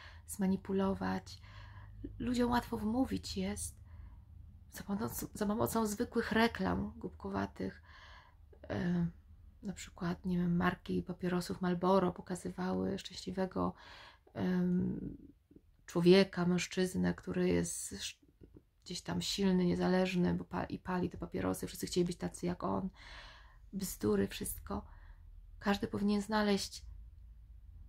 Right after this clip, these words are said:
to, co jest jego, jego ścieżkę, własną ścieżkę, mm, rozwoju, szukania talentów, służenia tymi talentami innym. To jest prawdziwe szczęście. Ja w mojej pracy spotkałam,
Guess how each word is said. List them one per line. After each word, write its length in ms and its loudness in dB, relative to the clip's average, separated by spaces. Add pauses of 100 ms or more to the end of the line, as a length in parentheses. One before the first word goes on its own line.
(140)
to, 140 0
co 160 0
jest 220 2
jego, 560 2
jego 240 -2
ścieżkę, 640 0
własną 440 2
ścieżkę, 640 2 (960)
mm, 520 4
rozwoju, 640 4
szukania 400 -2
talentów, 840 0 (320)
służenia 440 0
tymi 220 0
talentami 1000 2
innym. 560 4 (800)
To 80 4
jest 100 4
prawdziwe 340 2
szczęście. 720 0
Ja 160 4
w 20 2
mojej 240 4
pracy 420 -2
spotkałam, 680 -2